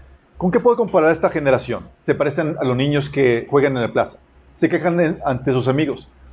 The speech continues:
Tocamos canciones de bodas y no bailaron. Entonces tocamos cantos fúnebres y s-, y no se lamentaron.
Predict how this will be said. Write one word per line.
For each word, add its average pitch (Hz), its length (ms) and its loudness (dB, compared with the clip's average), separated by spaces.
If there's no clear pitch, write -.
Tocamos 156 360 -2
canciones 143 420 0
de 139 60 6
bodas 143 320 4
y 123 60 -4
no 110 140 0
bailaron. 117 320 2
Entonces 123 260 -2
tocamos 131 420 0
cantos 139 340 0
fúnebres 135 480 0
y 143 100 -2
s-, - 200 -8
y 139 80 -4
no 127 100 0
se 135 120 2
lamentaron. 131 500 2